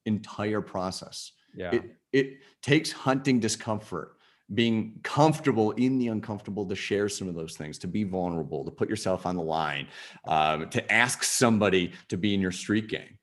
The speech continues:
Speaker 2: Yeah.
Speaker 1: right? Like, that discomfort muscle will come in handy with literally everything.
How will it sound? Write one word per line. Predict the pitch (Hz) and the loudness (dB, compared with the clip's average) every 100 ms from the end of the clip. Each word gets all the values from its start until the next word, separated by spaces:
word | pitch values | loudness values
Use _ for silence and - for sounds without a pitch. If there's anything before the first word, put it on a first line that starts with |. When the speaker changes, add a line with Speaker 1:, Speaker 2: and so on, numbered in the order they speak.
| _ _ _ | _ _ _
Speaker 2:
Yeah. | - | -2
Speaker 1:
right? | 104 117 | 2 4
Like, | 120 104 - - - | 4 0 -2 -14 2
that | 110 143 143 | 6 6 6
discomfort | 143 - 120 117 135 | 2 2 0 2 2
muscle | 117 120 120 131 139 - _ _ | 2 2 2 0 0 -12 _ _
will | 104 110 | -6 -4
come | 123 117 | 0 2
in | 120 | 2
handy | 101 101 101 95 92 92 | 2 2 2 2 0 0
with | 98 90 | -2 2
literally | 104 107 98 87 | 4 6 4 4
everything. | 80 76 73 62 73 | 0 -2 -6 -10 -14